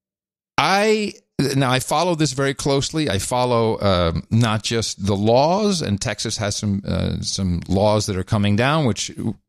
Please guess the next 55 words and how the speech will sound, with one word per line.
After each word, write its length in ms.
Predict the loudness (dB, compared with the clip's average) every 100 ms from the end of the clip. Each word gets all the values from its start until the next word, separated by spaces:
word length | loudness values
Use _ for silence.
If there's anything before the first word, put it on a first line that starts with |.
| _ 0
will 200 | 2 4
restrict 420 | 2 -2 -6 -2
the 60 | 0
most 260 | 0 0
important 420 | -2 0 0 0
things, 300 | 0 0 0
which 140 | -2 -4
is 100 | -2
riding 380 | 0 2 2 2
on 160 | 2
the 60 | 0
sidewalk 680 | -2 -4 -4 0 0 0 0
and 140 | 0
where 100 | 2
you 120 | 0
park 340 | 0 0 0 0
them. 160 | -2 -2 -8 -20 _ 0
Uh, 120 | 2
the 100 | 2
parking 380 | 2 2 2 2
has 140 | 0
gotten 300 | 2 0 4
much 320 | 4 2 0 -2
better, 460 | 0 2 0 0 _ _ _ _ 2
uh, 40 | 4
although 260 | 6 4 2
I 40 |
still 280 | 0 -4 -4
think 200 | -4 -2
it 40 |
looks 200 | -2 -2 -4
ugly. 400 | -6 -2 0 0
And 100 | 0
if 80 | 0
I 140 | 0
just 140 | 0 -4
decided 320 | -6 -6 -8
to 40 | -6
throw 140 | -6
some 160 | -4 -6
shit 320 | -6 -4 -4
on 140 | -4
the 80 | -2
sidewalk, 600 | -2 -2 -2 0 0 2
I 60 | 0
would 120 | 2
have 120 | 2
a 80 | 0
problem 380 | 0 -2 0 2
with 160 | 2
it. 80 | 2
But 80 | 0
okay, 340 | 2 0 -2 -2
I, 160 | -2 0
I've, 220 | -4 -4